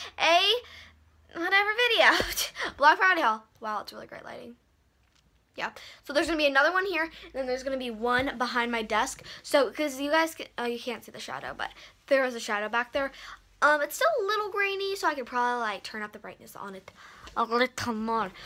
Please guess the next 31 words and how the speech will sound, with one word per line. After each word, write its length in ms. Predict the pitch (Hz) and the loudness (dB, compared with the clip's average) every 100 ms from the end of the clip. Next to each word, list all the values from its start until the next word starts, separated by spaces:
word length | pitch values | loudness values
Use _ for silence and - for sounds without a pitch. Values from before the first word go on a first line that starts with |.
| - - | -16 -8
But 320 | 208 240 233 | 2 4 4
they 80 | 269 | -2
were 100 | 247 | -2
kind 180 | - 494 | -4 -6
of 40 | |
expensive, 500 | 370 - 240 220 - - | -6 -10 -10 -10 -14 -14
so 160 | - - - | -18 -18 -20
fingers 300 | - 240 226 | -16 -14 -14
crossed 240 | - 220 - | -14 -14 -14
they 80 | |
work. 320 | 214 202 214 - - - - - - | -14 -14 -16 -20 -20 -20 -20 -14 -6
Um, 400 | 214 196 180 185 _ _ | -4 -4 -6 -18 _ _
yeah, 60 | - _ _ - | -20 _ _ -20
I'm 80 | 214 | -20
excited. 380 | - - - 233 _ | -18 -18 -18 -20 _
Look 120 | 247 277 | -16 -16
at 80 | |
this 140 | 262 226 | -16 -16
lighting, 340 | 214 240 226 | -14 -14 -8
though, 260 | 202 202 202 - - - | -4 -4 -6 -10 -18 -14
because 500 | 196 196 - 254 220 - | -14 -10 0 2 0 0
I 140 | 226 233 | 2 2
always 320 | 214 226 226 | 2 0 -2
am 80 | 220 | -6
needing 300 | 202 202 185 | -8 -10 -8
light. 320 | 160 190 226 - _ _ _ _ _ _ _ _ - | -8 -8 -12 -18 _ _ _ _ _ _ _ _ -20
Shine 460 | - - 202 196 | -18 -14 -14 -14
bright 320 | 196 220 339 415 | -14 -14 -14 -14
like 240 | 214 208 208 | -18 -18 -18
a 60 | 208 | -18
diamond. 880 | - 262 277 302 330 330 330 330 | -12 -10 -8 -10 -10 -10 -12 -14